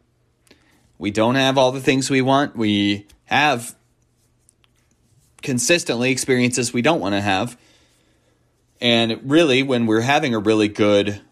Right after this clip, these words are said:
life experience, it's often a very short time, and there are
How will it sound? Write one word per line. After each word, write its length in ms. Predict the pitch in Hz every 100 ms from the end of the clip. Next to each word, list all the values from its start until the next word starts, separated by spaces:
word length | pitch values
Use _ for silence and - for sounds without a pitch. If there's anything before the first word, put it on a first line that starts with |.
| -
life 340 | 107 117 120
experience, 760 | 113 - 214 226 147 151 - - _ -
it's 180 | 170 175
often 300 | 175 175 139
a 80 |
very 280 | 123 131 135
short 260 | 131 135 104
time, 360 | 135 98 90
and 140 | 98 104
there 120 | 104
are 200 | 104 104